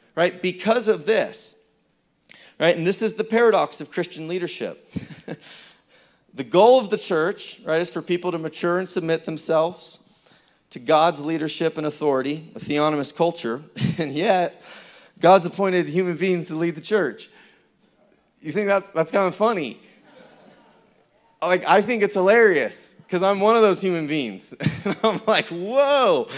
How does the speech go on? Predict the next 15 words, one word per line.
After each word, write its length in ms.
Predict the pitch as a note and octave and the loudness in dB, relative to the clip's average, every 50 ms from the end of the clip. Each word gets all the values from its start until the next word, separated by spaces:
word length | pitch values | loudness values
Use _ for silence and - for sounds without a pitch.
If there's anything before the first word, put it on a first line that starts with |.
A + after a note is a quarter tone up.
| - - - - - | -14 -14 -16 -14 -10
this 120 | - B3+ | -8 -6
is 100 | B3 A#3 | -2 2
a 100 | A3 G#3 | 2 2
weird 540 | F#3+ F#3 G3 A#3 A#3 A#3+ B3 B3 A#3+ A3+ F#3 | 4 2 2 2 2 2 2 2 0 -2 2
place 300 | A3+ B3+ B3+ A#3+ A#3+ A#3 | 6 8 8 8 6 2
to 180 | - - A3 F#3+ | -2 -4 -6 -6
be. 540 | D#3 F#3 B3 D4 C#4+ A#3 E3+ B2 A2 - - - - - - _ _ _ _ _ _ _ _ _ _ _ | -4 -4 -2 -2 -2 -2 -4 -4 -6 -8 -12 -18 -20 -20 -20 _ _ _ _ _ _ _ _ _ _ _
You 420 | E3+ F3+ G3 F#3+ F3+ G3+ B3+ C#4 C#4+ | 0 0 0 0 0 0 2 2 2
want 320 | C#4 C#4 C4+ B3+ A#3+ A3 | 4 4 6 4 4 4
everyone 500 | G#3 A#3+ B3+ C4 C4 B3+ B3 A#3 A#3 A3+ A3 | 4 4 4 4 4 4 4 4 4 4 2
to 60 | A3 | 0
come 240 | A3 - A#3 A#3+ A#3+ | 0 0 0 0 2
under 320 | A#3+ A#3+ A3 G3+ G#3 G3 | 0 0 0 0 0 0
your 460 | F#3 F3 D#3+ E3 G3+ A#3 C4 C4 B3 | 0 -2 -2 0 2 4 6 6 6
authority, 800 | A3+ G#3 - - A3 A#3 B3+ B3 A3+ G#3 G#3 G#3 G#3 G#3+ G#3+ - | 4 4 2 0 0 2 4 4 4 4 2 0 -2 -4 -6 -10